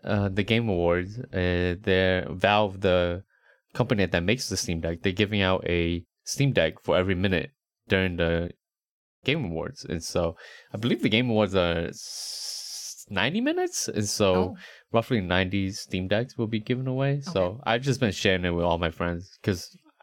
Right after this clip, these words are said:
Speaker 1: I really think everyone should, should really try it out. The
Speaker 2: Mm-hmm.
Speaker 1: Steam Deck is pretty cool.
Speaker 2: Yeah. And
Speaker 1: I-,
Speaker 2: since
Speaker 1: if
Speaker 2: you
Speaker 1: you have a
Speaker 2: guys
Speaker 1: Nintendo Swi-
Speaker 2: Yeah. I was
Speaker 1: What?
Speaker 2: gonna say, and since you guys listen to us,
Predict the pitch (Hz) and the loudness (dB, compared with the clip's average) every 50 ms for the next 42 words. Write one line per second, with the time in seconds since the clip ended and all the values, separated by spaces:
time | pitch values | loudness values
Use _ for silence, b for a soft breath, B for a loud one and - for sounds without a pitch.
0 | - - - 76 87 92 95 87 87 82 - 90 80 87 87 85 85 85 82 82 | -14 -4 0 0 2 2 2 0 0 -2 -2 0 2 2 2 2 0 -2 -4 -4
1 | 85 80 - _ _ _ _ - - 92 85 87 85 85 85 82 - - 85 80 | -6 -10 -14 _ _ _ _ -8 -6 -4 -2 -2 0 -2 -2 -4 -2 -2 0 0
2 | 80 80 82 82 85 80 - - _ - 175 82 82 156 - 92 90 85 85 80 | 0 2 0 0 0 0 -4 -8 _ -8 -6 -6 -6 -4 -6 -4 -2 -2 -2 -4
3 | 82 82 - - 87 87 82 - - - 87 85 - B B B B B 156 156 | -4 -8 -8 -6 -8 -8 -8 -8 -6 -4 -4 -4 -4 B B B B B -14 -14
4 | 143 139 B B 170 160 113 110 98 - - 110 - - 117 110 - 143 160 147 | -14 -14 B B -4 0 0 2 2 2 2 2 2 4 4 4 4 4 2 2
5 | 123 98 95 87 - 120 101 87 85 - - - 110 - - 170 160 151 151 165 | 2 0 0 0 0 0 0 0 -2 -2 -4 -6 -8 -8 -8 -6 -6 -6 -6 -8
6 | - 170 - _ _ _ _ _ _ 180 185 196 202 196 208 214 190 185 - 220 | -10 -16 -20 _ _ _ _ _ _ 0 2 4 4 4 4 4 2 2 2 2
7 | 190 170 165 160 - - 170 160 - - 151 - 160 160 160 - 160 160 - 165 | 0 0 0 -2 -4 -4 -4 -4 -6 -6 -4 -2 -2 -2 -2 -4 -8 -8 -8 -10
8 | 160 156 147 147 160 160 160 - - - - | -10 -10 -12 -12 -12 -14 -16 -18 -20 -20 -20